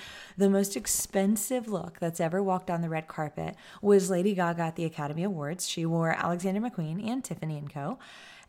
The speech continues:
And here's the thing, though. Her look was quoted at over forty-one million, but the yellow diamond necklace that she wore, that was historically also worn by Audrey Hepburn,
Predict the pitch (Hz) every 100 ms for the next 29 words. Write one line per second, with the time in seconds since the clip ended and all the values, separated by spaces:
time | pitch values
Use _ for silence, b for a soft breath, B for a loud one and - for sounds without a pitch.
0 | - 233 233 233 - - 302 359 - -
1 | 277 - 233 233 214 165 - - - _
2 | _ _ _ B B B - 247 226 208
3 | 240 - 339 330 - - 214 208 196 190
4 | 180 202 262 262 240 220 214 185 170 175
5 | 277 233 160 180 190 202 - b b b
6 | b b b _ _ - 196 240 233 226
7 | 208 233 277 311 277 233 226 226 214 185
8 | 170 208 240 311 - 180 175 220 - -
9 | 202 196 - 196 175 170 208 240 165 175
10 | 185 185 190 175 170 185 165 262 302 294
11 | 214 196 - 180 - 180 170 170 170 165
12 | 165 160 151 151 156 240 254 - 165 160
13 | 214